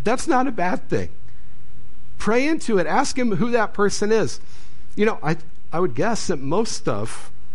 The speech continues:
those people on that sheet are in this room because for some crazy reason, Jesus placed us here together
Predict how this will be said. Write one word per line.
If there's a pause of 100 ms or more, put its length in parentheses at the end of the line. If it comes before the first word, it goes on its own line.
(400)
those
people
on
that
sheet
are
in
this
room (580)
because
for
some
crazy
reason,
Jesus
placed
us
here
together